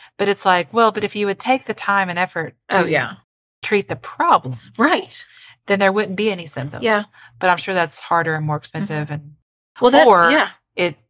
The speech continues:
Speaker 1: doesn't make them as much money 'cause they want you to
Speaker 2: Exactly.
Speaker 1: take prescriptions
Speaker 2: Yeah.
Speaker 1: forever.
Speaker 2: Well, that's like going and getting,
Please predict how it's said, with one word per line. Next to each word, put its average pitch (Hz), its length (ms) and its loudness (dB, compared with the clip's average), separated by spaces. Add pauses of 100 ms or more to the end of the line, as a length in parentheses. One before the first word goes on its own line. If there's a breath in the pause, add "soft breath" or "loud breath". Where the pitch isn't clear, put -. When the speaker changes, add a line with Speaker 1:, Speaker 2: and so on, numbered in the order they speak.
Speaker 1:
doesn't 156 260 0
make 151 160 -2
them 151 120 -4
as 147 120 -4
much 147 180 -4
money 147 300 -4
'cause 156 180 -6
they 156 140 0
want 165 240 -2
you 160 80 -8
to 156 60 -4
Speaker 2:
Exactly. 151 200 -4
Speaker 1:
take - 140 -20
prescriptions 160 460 -8
Speaker 2:
Yeah. 247 100 2
Speaker 1:
forever. 160 420 -2 (160)
Speaker 2:
Well, 240 80 0
that's 247 260 0
like 254 160 4
going 208 340 0
and 190 120 -2
getting, 196 480 -2